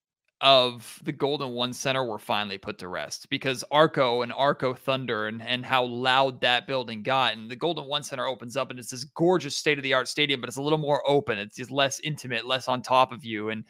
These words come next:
can we have that same volume? Can we have that same level? And I think that moment right there answered the question of, oh yeah, like,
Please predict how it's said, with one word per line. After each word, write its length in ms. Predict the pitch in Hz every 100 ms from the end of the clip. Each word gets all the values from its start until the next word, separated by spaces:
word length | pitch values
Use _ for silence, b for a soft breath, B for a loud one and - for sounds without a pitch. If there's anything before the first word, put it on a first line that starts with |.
| b b b - -
can 240 | 175 170
we 100 | 165
have 260 | 143 147 143
that 180 | 139 135
same 340 | - 139 127
volume? 460 | 127 127 127 117 120
Can 160 | 131
we 80 | 135
have 240 | 123 131
that 180 | 123 120
same 300 | - 127 117
level? 260 | 131 123 123
And 100 | 120
I 40 |
think 240 | 120 139 127
that 160 | 123
moment 260 | 120 120 113
right 180 | 113 110
there 200 | 113 110
answered 260 | 104 -
the 80 | 101
question 380 | - 110 - 98
of, 80 | 104
oh 120 | 117
yeah, 300 | 113 104 90 110
like, 200 | 110